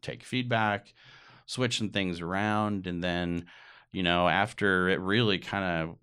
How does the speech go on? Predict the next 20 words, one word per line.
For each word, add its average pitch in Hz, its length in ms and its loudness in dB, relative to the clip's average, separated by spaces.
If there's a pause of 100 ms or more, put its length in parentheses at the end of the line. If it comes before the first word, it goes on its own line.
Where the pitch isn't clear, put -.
groundswelled 95 720 0
up 139 240 2
to 92 100 -6
have 87 220 -4
a 85 40 -4
lot 82 320 0
of, 78 460 -4
you 82 160 -8
know, 76 160 -4
a - 0 -
lot 78 240 -2
of 71 80 -4
support - 540 -2
from 82 180 -6
our 69 140 -4
customer 85 480 -6
and 71 100 -8
partner 82 340 -6
base. 67 460 -10 (460)
So 85 580 2